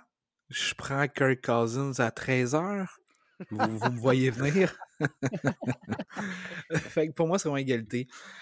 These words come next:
Euh, Kirk Cousins, faut en parler. Quand même, euh, fait partie du succès de l'offensive des Vikings. Oui, Justin Jefferson est incroyable. On le savait qu'il y aurait le rôle de Cooper Kupp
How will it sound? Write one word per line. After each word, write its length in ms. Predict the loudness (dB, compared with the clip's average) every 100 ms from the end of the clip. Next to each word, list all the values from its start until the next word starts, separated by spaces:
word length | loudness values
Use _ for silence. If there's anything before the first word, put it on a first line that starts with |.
| -8 2
Euh, 200 | 4 6
Kirk 200 | 6 8
Cousins, 280 | 6 6 2
faut 140 | 2
en 100 | 4
parler. 300 | 4 2 -2 -6 -14 _ _ _ -20 -4
Quand 180 | 0 0
même, 340 | 0 0 0
euh, 260 | 0 0 0
fait 120 | -2
partie 300 | -2 -4 -6
du 100 | -6
succès 420 | -6 -6 -2 0
de 60 | 2
l'offensive 540 | 0 0 -4 -2 -4
des 160 | -2 0
Vikings. 500 | 2 0 -2 -4 -4
Oui, 200 | -4 2
Justin 240 | 2 2 0
Jefferson 320 | -4 -4 -6
est 200 | -6 -4
incroyable. 600 | -6 -4 -2 0 0 0
On 60 | -2
le 60 |
savait 320 | -2 -2 -2
qu'il 120 | -2 -2
y 40 |
aurait 200 | 0 0
le 140 | 0
rôle 240 | 4 4 4
de 80 | -2
Cooper 340 | -6 -4 -4 0
Kupp 220 | -2